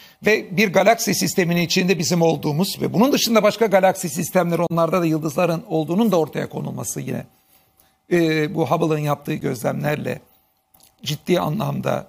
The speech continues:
e, ilişkili. Yani makroda bir anda,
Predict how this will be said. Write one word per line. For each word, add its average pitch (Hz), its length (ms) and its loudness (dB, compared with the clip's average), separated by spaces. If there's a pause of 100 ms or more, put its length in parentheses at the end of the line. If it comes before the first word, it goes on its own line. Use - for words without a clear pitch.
(200)
e, 143 120 -2 (840)
ilişkili. 147 540 -2 (1200)
Yani 185 220 2
makroda 185 800 2 (480)
bir 220 180 2
anda, 196 600 0